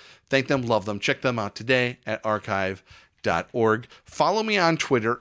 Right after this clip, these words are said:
at Radio Affliction. I put things up there as well.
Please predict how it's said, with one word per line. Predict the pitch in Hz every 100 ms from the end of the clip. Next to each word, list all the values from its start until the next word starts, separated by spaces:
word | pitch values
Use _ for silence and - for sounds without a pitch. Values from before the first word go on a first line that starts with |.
| -
at | 131 165 -
Radio | 139 120 127 131 131
Affliction. | 107 - 104 - 78 143 - _ _ - -
I | 92
put | - 123
things | 127 123
up | 131 -
there | 117 117 131
as | 135 127
well. | 113 98 180